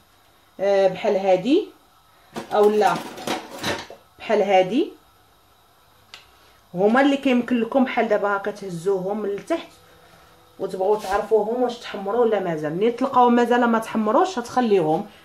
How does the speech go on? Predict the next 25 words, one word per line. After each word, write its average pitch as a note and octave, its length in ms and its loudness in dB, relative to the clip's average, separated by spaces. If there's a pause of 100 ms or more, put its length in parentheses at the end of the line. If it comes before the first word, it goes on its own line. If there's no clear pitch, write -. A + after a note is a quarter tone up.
(100)
ما A3 80 2
كيبغيوش B3 540 0
تحرك A3 380 -2
بزاف. E3+ 400 -2 (440)
ومنين B3 300 2
تحسوا - 300 -4
بشي - 180 -4
قنت A#3+ 280 -2
عندكم A3+ 340 -2
ما A3+ 100 4
كيطيبش A3+ 540 -2
مزيان A3 260 0
تبقاو A#3+ 320 0
تدوروا G3 360 2
بيديكم. E3 520 -8 (1500)
دابا G#3 200 2
غادي C4 280 4
نبقى A3 380 2
انا G#3 240 0
هكا G3 180 -2
مستمره G#3+ 500 0
حيت B3+ 220 0
نقلبهم A3+ 460 2
نرجع D#3+ 260 -2
لكم. C#3+ 340 -10